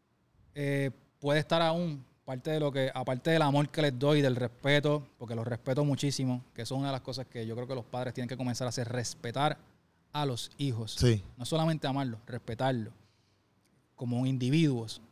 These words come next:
Speaker 1: este, y personas, si, si creemos que vienen de Dios, pues como cosas de Dios debemos tratarlos, ¿verdad?
Speaker 2: Obligado.
Speaker 1: Este, so, para mí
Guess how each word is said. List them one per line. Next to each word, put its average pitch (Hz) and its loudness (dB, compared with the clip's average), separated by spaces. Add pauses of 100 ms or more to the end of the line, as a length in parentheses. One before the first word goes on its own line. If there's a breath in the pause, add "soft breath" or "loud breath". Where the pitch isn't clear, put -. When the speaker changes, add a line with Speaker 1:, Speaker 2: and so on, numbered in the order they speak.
(140)
Speaker 1:
este, 117 -10 (460)
y 120 -8
personas, 127 -2 (440)
si, 117 -6
si 135 0
creemos 143 6 (540)
que 120 -10
vienen 160 0
de 160 2
Dios, 160 2 (760)
pues 127 -10
como 120 -4
cosas 131 -2
de 151 0
Dios 156 0
debemos 127 0
tratarlos, 113 -4
¿verdad? 110 -8 (100)
Speaker 2:
Obligado. 113 0 (200)
Speaker 1:
Este, 120 -6 (460)
so, 143 0
para 139 0
mí 175 4